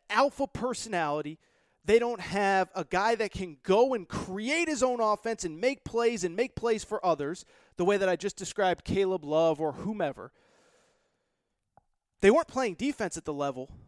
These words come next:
that they were before, but most importantly, it's what I said a second ago. They didn't have that mental t-, they didn't have that nastiness to 'em. They didn't have, as I said, that alpha personality. I thought it was interesting. Dick Vitale, in the lead up to the game,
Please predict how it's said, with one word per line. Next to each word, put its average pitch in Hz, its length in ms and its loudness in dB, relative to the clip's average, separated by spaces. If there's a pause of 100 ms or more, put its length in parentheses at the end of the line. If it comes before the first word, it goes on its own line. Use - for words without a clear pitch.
(120)
that 175 160 0
they 165 100 2
were 160 240 0
before, 143 540 -6 (440)
but 247 120 2
most 277 240 -2
importantly, 214 400 -6
it's 160 100 -8
what 185 120 -2
I 170 60 0
said 165 200 -4
a 147 40 -6
second 160 320 -8
ago. 139 280 -6 (440)
They 226 120 2
didn't 403 220 -6
have 233 380 -2
that 180 240 -2
mental 220 540 -4
t-, - 220 -4
they 254 100 2
didn't 330 200 -4
have 247 240 -2
that 202 220 0
nastiness 240 840 -6
to 143 220 -10
'em. - 60 -16 (400)
They 285 80 0
didn't 330 180 -2
have, 262 320 0
as 208 160 -4
I 247 100 0
said, 254 300 0
that 208 260 0
alpha 214 320 0
personality. 220 560 -2
I - 20 2
thought 240 160 0
it 240 40 -2
was 220 120 -6
interesting. 180 300 -8
Dick 180 180 -4
Vitale, 226 440 0
in 175 80 -4
the 160 80 -4
lead 190 200 0
up 233 120 2
to 226 80 -8
the 233 80 -8
game, 233 260 -8